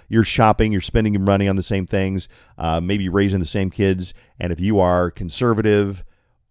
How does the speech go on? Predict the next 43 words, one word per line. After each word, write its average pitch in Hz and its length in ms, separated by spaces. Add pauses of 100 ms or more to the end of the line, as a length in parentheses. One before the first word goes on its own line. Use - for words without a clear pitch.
and 95 160
they're 95 200
liberal, 90 600 (260)
I 110 60
wanna 117 140
talk - 500
to 110 100
you 90 420 (380)
in 233 100
a 165 80
lighthearted 104 720
sort 101 240
of 87 60
way 131 200
and 101 120
find 131 260
out, 120 220 (300)
how 185 220
do 233 80
you 233 80
do 226 240
that? 85 280
How 127 180
do 180 80
you 180 40
get 175 120
along? 160 400 (340)
Um, 95 380
and 127 100
I 147 60
think - 180
that 247 120
honestly 180 400
keeps - 260
a 143 60
lot 101 200
of 92 220
good 113 240
people 110 240
apart 254 340
from - 140
each 95 160
other. 69 280